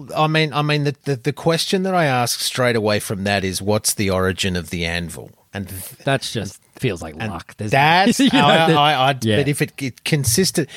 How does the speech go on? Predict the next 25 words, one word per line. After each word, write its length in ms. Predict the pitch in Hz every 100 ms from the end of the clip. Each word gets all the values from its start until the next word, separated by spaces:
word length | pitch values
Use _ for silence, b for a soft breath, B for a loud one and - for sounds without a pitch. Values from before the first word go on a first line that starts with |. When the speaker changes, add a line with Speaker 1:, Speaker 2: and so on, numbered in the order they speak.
| B
Speaker 1:
but 120 | 147
it's 180 | 127 -
not 340 | 113 147 233
luck 300 | 233 139 110
if 160 | 120 -
you 80 | 113
consistently 960 | - 113 - - 120 - 120 - 110 104
can't 600 | - 110 101 95 - -
do 240 | 104 107
it. 240 | 87 - - B B
There 140 | - 104
has 380 | - 123 123 -
to 120 | 113
be 120 | 101
some 520 | 95 - 110 101 98 98
sort 380 | - 107 101
of, 200 | 95 82 - B B B B B B B B B _ _ -
ah, 640 | - 120 135 139 131 117
Speaker 2:
Yes. 240 | 113 90 -
Speaker 1:
intelligence 640 | 147 120 123 113 110 -
assigned 560 | 110 - 123 110 110 95
within. 460 | 107 - 120 110
And 180 | 107 139
then, 180 | 170 175
dude, 340 | 135 170 196